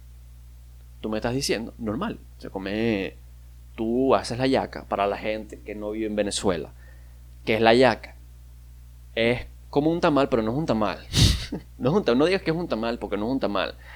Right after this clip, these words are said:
Es una masa,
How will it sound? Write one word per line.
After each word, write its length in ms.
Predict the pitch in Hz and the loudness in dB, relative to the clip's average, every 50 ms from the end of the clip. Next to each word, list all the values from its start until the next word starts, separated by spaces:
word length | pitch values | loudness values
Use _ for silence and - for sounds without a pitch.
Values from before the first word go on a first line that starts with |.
| - - - - | -20 -20 -6 0
Es 540 | - 110 120 127 139 151 - - - - - - - - - - - - | 2 4 4 4 2 2 -2 -8 -10 -12 -18 -20 -20 -20 -20 -20 -16 -10
una 920 | - 120 120 123 123 127 123 123 127 127 127 127 127 123 120 113 113 113 | -6 -4 -2 -2 -2 0 0 0 0 0 2 0 2 2 2 2 2 2
masa, 600 | 127 135 131 113 92 - - - - 92 - - | 2 2 0 -2 -4 -6 -8 -10 -10 -10 -12 -14